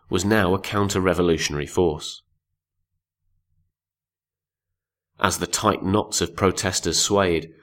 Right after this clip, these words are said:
the political debates raged in rapid Arabic around me. The songs of the January two thousand and eleven revolution were being sung. The blasts of tear gas canisters and the incoherent rumblings of rioting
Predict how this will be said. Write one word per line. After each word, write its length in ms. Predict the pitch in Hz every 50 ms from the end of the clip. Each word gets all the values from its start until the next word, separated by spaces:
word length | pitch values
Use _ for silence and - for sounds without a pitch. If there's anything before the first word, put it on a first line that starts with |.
| - - - _ -
the 80 | 95
political 460 | 92 - 113 117 120 - 107 113 104
debates 440 | 98 107 90 - 113 110 90 - -
raged 500 | 95 98 107 113 110 95 85 80 - -
in 120 | 82 82 87
rapid 340 | 98 101 90 - 101 92
Arabic 400 | 107 104 98 85 73 76 73 -
around 360 | 85 80 92 92 92 87 80 76
me. 240 | 73 71 73 - - _ _ _ _ _ _ _ _ -
The 80 | 82 -
songs 420 | - - 98 92 90 90 87 85
of 120 | 87 78
the 60 | 85 85
January 460 | - 95 92 90 90 90 87 87 82
two 220 | - - 107 95
thousand 340 | - - 92 92 90 90 92
and 80 | 87 87
eleven 340 | 90 92 92 87 90 90
revolution 580 | 90 98 101 92 101 104 104 101 98 - - 85
were 100 | 87 80
being 240 | 90 87 82 82 82
sung. 500 | - - - 101 92 82 73 76 - - _ _ _ _ _ _
The 80 | - 90
blasts 460 | 78 104 104 98 90 - - - -
of 100 | 78 -
tear 240 | - - 113 107 98
gas 220 | - 85 76 -
canisters 560 | - - 90 85 82 80 - - 82 78 76
and 100 | 87 87
the 120 | 95 95 98
incoherent 600 | 98 98 101 95 87 92 95 95 92 87 - 95
rumblings 420 | 101 101 101 92 87 87 87 87
of 120 | 92 85 90
rioting 520 | 104 107 107 98 - - 85 76 76 73